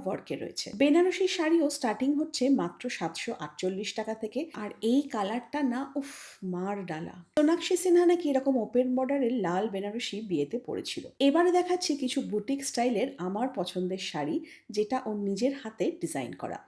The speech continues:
এগুলো হচ্ছে বাউল শাড়ি, এত সুন্দর দেখতে, এত স্মার্ট লুক, সাথে একটা রেডিমেড ব্লাউজও থাকছে। এটা রয়েছে দাবা শাড়ি, যেখানে কিন্তু আঁচলে আর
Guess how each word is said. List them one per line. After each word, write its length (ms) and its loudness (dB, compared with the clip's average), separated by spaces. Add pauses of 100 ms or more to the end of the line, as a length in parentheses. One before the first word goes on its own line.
(180)
এগুলো 280 6
হচ্ছে 280 2
বাউল 540 2
শাড়ি, 520 -4 (300)
এত 380 -4
সুন্দর 500 0 (120)
দেখতে, 360 -4
এত 280 -4
স্মার্ট 580 -4
লুক, 240 0
সাথে 320 -6
একটা 240 -4
রেডিমেড 500 0
ব্লাউজও 380 0
থাকছে। 520 -6 (360)
এটা 240 2
রয়েছে 360 2
দাবা 480 -2
শাড়ি, 400 -4
যেখানে 340 -4
কিন্তু 500 -2
আঁচলে 480 -2
আর 360 -4